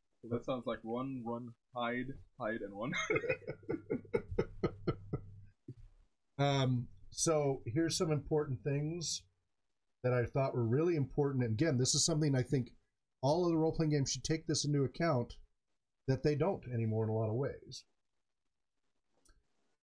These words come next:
Speaker 2: Mixing levels of characters. So this is for a system that has levels, not like gerps doesn't. They're a point-based system, et cetera.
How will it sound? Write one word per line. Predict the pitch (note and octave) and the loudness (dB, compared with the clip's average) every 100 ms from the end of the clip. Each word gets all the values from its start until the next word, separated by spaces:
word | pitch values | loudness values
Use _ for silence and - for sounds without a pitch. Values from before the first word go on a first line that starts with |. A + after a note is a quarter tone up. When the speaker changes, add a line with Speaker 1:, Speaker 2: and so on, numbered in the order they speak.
| - | -2
Speaker 2:
Mixing | E3 - G#3 D#3 | 0 2 2 2
levels | D#3 D#3+ | 2 0
of | D#3 | -2
characters. | - C3 A2+ - - | -2 -2 -2 -6 -12
So | - | -2
this | C#3 | 2
is | D3 | 2
for | - C3 | 2 0
a | |
system | - B2 A#2+ | 2 0 0
that | F#2+ | 2
has | G#2+ G2+ F#2+ - F#2 | 0 0 0 -2 -2
levels, | E2 D#2 G2+ | -6 -6 -4
not | F#2+ F#2+ | -4 -2
like | F2+ | -4
gerps | G#2+ F#2 - | -2 -4 -4
doesn't. | F2 D#2 C#2+ | -6 -6 -6
They're | D#2+ | -8
a | D2+ - | -10 -10
point-based | D#2+ - D#2 - | -12 -8 -8 -8
system, | D#2+ D2+ | -10 -10
et | D2 | -8
cetera. | E2 - | -10 -10